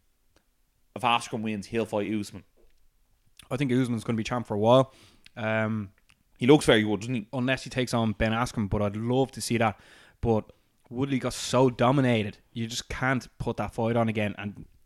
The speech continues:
Speaker 2: to, like, try and sell it to me, you know?
Speaker 1: You, you know what would make big pay-per-view numbers? If you put Daniel Cormier defending his heavyweight title next, even if you have to do the Stipe fight or the Brock Lesnar fight,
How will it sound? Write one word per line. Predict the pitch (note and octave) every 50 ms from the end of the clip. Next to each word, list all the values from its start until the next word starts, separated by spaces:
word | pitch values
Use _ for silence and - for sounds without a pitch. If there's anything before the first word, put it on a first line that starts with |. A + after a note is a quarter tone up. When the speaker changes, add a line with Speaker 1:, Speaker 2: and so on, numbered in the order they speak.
| _ -
Speaker 2:
to, | - A#2+ G2
like, | A2+ G2+ G2+ G2
try | - - A#2+ A2
and | G#2 -
sell | - G#2 G#2 A#2
it | A#2+ -
to | -
me, | G2+ F#2
you | F#2
know? | G2 G2+
Speaker 1:
You, | G2 G#2+ A#2 F#2
you | - A2+ A2+
know | A#2 D3
what | E3 E3+ D#3+
would | C#3+
make | D3+ C#3+ C3+ - -
big | - C#3 B2+ A2 -
pay-per-view | C#3+ C3+ B2 G#2+ - B2 A#2 A2
numbers? | G#2 A2 G#2 G2 C2 - - - _ _ -
If | A2 A2 A2 G#2+ G#2 G#2 - - - - _ _ _ _ _ -
you | A2 G#2
put | B2+ B2+ -
Daniel | C#3+ C3 C#3+ D3 D3
Cormier | C3 - C#3 C3 C3 C3 B2+ B2 A2+ G#2+ G#2 F#2+ - _ _ _ _ _ _ _ _ _ _ _ _ -
defending | - - A#2 A2 G#2+
his | G#2+ G2+ -
heavyweight | A#2+ A#2 G#2+ A2+ A2 G#2+ G#2
title | - A2+ G#2+ F2+ G2
next, | G#2 G#2 G2 - - - - - _ _ _ _ _ _ _ _ _ _ -
even | A#2 B2+ C3+ C#3
if | A#2+
you | A#2+ C3
have | A#2+ -
to | - B2
do |
the | A2 G2+
Stipe | - - A#2+ A2+ G#2 A2+ G#2 G2
fight | - G#2+ G2+ - -
or | G2
the | G#2
Brock | F2+ G2+ G#2+ G2+
Lesnar | A#2 G#2+ G2+ F#2+ G#2+ G2
fight, | - G#2+ G2+ F#2